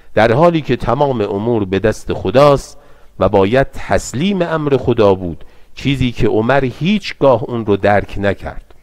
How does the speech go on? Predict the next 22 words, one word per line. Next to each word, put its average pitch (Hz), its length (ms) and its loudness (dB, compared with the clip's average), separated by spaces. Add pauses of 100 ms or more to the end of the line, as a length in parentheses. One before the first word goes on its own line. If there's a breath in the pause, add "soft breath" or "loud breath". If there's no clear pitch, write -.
(1120 soft breath)
اینجا 175 280 4
لازم 190 440 4
خدمت 147 440 0
شما 123 280 0
عزیزان 92 420 -2
عرض 123 300 -4
کنم، 87 460 -2 (440 soft breath)
عمر 143 260 2
ابن 185 200 -2
الخطاب 135 760 2 (1120 soft breath)
با 110 480 4 (120)
اصل 113 720 0
دین 92 520 -4 (580)
مبارزه 117 600 4
های 175 420 2 (120)
عجیب 107 800 -6
داشته 98 440 -2
است، 185 380 -2
مثل 120 340 -2
قبول 92 540 -2
نکردن 92 600 -2
توحید، 101 640 -4